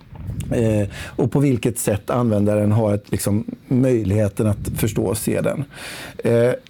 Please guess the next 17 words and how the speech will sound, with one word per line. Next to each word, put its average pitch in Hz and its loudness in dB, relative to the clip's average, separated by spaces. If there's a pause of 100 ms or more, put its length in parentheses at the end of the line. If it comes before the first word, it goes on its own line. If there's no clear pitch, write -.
(120)
samtidigt 170 0
så 190 0
är 185 2
det 185 2
också - -2
intressant 202 0
att 135 2
se 139 2
då 139 0
att 131 -2 (280)
när 151 2
Facebook... 151 0
Då, 123 2
för 165 0 (180)
någonstans 190 2
det 156 0
hela, 147 4